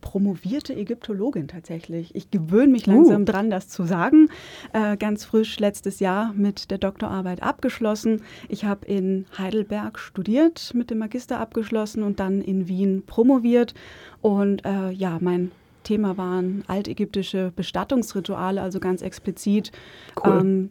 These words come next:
Speaker 1: die Rituale oder ein Ritual in den Bestattungspraktiken der ägyptischen Frühzeit,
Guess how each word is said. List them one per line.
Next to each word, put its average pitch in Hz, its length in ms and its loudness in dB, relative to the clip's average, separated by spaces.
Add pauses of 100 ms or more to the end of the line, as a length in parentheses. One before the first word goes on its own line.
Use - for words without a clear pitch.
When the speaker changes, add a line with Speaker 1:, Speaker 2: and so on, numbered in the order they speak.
Speaker 1:
die 190 320 0 (260)
Rituale 196 640 -2
oder 185 180 -4
ein 185 140 0
Ritual 196 640 -2
in 190 260 -2
den 180 300 -2
Bestattungspraktiken 180 960 -6
der 175 80 -4
ägyptischen 180 460 -4
Frühzeit, 190 680 0